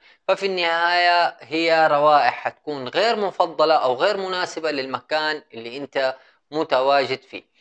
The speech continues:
فبالتالي اعلم عزيزي المتابع إنه التصرف هذا يدل على عدم احترافية الموظف، بالإضافة إلى إنه بعض الأشخاص ممكن يكون زملائك معاك في المكتب صايمين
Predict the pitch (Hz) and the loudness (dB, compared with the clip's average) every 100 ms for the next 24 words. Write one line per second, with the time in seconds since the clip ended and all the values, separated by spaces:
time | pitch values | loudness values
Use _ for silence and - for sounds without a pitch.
0 | _ _ - 175 170 - 139 120 113 165 | _ _ -4 -2 -2 2 2 2 -6 2
1 | 165 135 120 123 139 135 156 120 139 139 | 2 2 -2 -4 -4 -4 -6 -6 -6 -6
2 | - 139 135 127 143 139 139 - _ 147 | -6 -8 -8 -2 0 0 0 -4 _ -10
3 | 135 101 _ _ _ _ 127 - 131 165 | -8 -10 _ _ _ _ -6 -4 0 0
4 | 160 139 147 151 147 147 131 123 123 143 | 0 0 2 2 4 2 2 -2 -2 -2
5 | 127 123 139 123 131 139 139 139 _ - | 2 2 4 2 2 2 0 -2 _ -10
6 | - - 127 123 - 131 135 131 _ - | -10 -4 0 0 -2 -6 -6 -6 _ -6
7 | 147 135 127 120 113 - _ _ _ _ | -4 -2 -2 -2 -2 -10 _ _ _ _
8 | 139 156 143 147 143 143 135 131 143 147 | -2 -2 -2 0 -2 2 0 0 -4 -2
9 | 135 120 135 123 110 107 143 151 139 - | -2 -2 -6 -8 -8 0 0 0 -4 -4
10 | - 143 135 - 135 135 135 123 - 139 | -4 -2 -2 -6 -14 -10 -10 -10 -10 -10
11 | 123 117 117 120 131 131 131 135 123 135 | -8 -12 -14 -18 -8 0 0 2 0 -2
12 | 131 123 123 - 135 - - 156 175 175 | -4 -6 -8 -2 -4 -4 0 0 2 -4
13 | 113 | -6